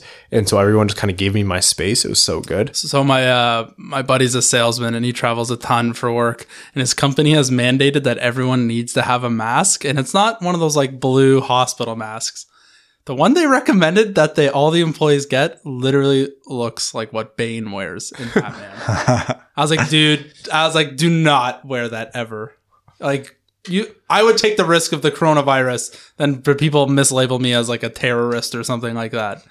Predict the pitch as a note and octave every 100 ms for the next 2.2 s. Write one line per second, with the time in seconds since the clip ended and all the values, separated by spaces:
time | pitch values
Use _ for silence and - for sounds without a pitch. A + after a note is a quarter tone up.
0 | _ _ _ _ _ _ _ - C#3 B2+
1 | B2+ - B2 G#2+ - - - B2+ E3 E3+
2 | E3 C#3+